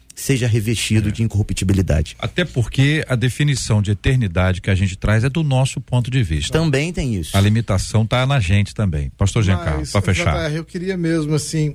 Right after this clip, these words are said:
Speaker 3: é, é impressionante como me tocou agora, é, toda essa construção do debate, porque é por isso que eu vivo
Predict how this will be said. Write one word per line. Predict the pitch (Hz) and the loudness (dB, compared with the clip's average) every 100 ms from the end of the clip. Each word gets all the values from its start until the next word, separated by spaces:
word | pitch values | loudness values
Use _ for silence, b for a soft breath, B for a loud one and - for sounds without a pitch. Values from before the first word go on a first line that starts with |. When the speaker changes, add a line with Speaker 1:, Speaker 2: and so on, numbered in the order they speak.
| - | -4
Speaker 3:
é, | 160 156 151 143 151 147 165 | 0 0 0 -4 -10 -10 -10
é | |
impressionante | 151 170 - 175 151 143 - | -8 -6 -2 0 0 0 -4
como | - 151 160 151 | -4 0 2 2
me | 147 | 0
tocou | 151 143 147 | 0 -2 0
agora, | 143 127 131 131 131 - | 0 0 0 0 -4 -6
é, | 135 127 123 120 | -6 -4 -4 -6
toda | 139 143 | -4 -4
essa | 135 | -4
construção | 139 139 - 143 151 135 | -6 -6 -4 -4 -2 0
do | |
debate, | 147 151 127 127 - - B B B | 0 0 0 0 -4 -16 B B B
porque | - 151 180 | -10 -2 -2
é | |
por | 180 190 | -2 -2
isso | 180 - 190 | -4 -4 -8
que | - 185 175 165 156 | -6 0 2 2 -2
eu | 156 156 | -2 0
vivo | 139 120 156 147 135 | 0 0 0 0 -8